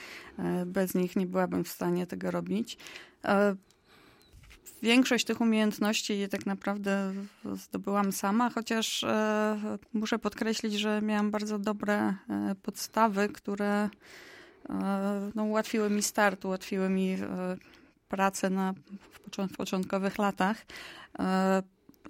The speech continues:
i tutaj muszę zacząć już od, e, liceum. Chodziłam do pierwszego L O w Gdańsku, do klasy o tak zwanym profilu, e, matematycznym uniwersyteckim, e,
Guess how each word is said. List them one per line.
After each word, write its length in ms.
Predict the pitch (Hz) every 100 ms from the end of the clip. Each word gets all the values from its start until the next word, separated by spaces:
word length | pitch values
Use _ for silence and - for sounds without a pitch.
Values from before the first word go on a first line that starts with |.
| 302 -
i 160 | 208 - _ _ _ _ -
tutaj 280 | 220 214 208
muszę 220 | 202 208
zacząć 340 | 208 226 208
już 160 | 208 208
od, 220 | 202 -
e, 280 | 202 202 202
liceum. 560 | 202 196 214 208 202
Chodziłam 460 | 196 190 196 190 190
do 280 | 190 190 190
pierwszego 480 | - 185 - 185 190
L 140 | 190 208
O 140 | 196
w 60 | 196
Gdańsku, 640 | 185 190 196 - 190 185
do 240 | 185 185
klasy 640 | - 190 190 - 185 185 185 - - -
o 60 |
tak 200 | 165 185
zwanym 320 | 190 185 185 185
profilu, 600 | 190 - 185 185 185 175 - - - - -
e, 280 | 196 185 180
matematycznym 720 | 185 190 - 202 - 190 185
uniwersyteckim, 1000 | 185 185 185 190 196 190 - 180 214 - - - - _ _ - 208
e, 400 | 196 190 196